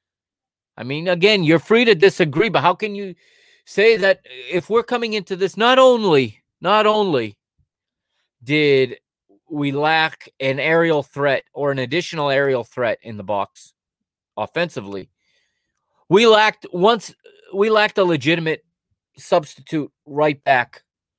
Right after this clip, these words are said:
for João Cancelo. I still will sit here and say that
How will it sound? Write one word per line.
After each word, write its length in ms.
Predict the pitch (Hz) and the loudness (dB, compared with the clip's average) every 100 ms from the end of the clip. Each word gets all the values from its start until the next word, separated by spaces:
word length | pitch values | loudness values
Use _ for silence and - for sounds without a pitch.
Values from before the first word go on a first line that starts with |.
| _ _ _ _ _ _ | _ _ _ _ _ _
for 140 | 151 120 | -8 -4
João 200 | 135 117 | -6 -6
Cancelo. 500 | 117 - 110 95 - _ - | -12 -8 -6 -6 -12 _ -2
I 140 | 120 | -2
still 400 | - - 208 196 | -2 2 4 4
will 160 | 180 151 | 2 0
sit 340 | - - 180 | -6 -4 -2
here 160 | 170 156 | -2 -6
and 80 | |
say 240 | 139 156 127 _ 101 | -4 -6 -6 _ _
that 160 | 127 | -10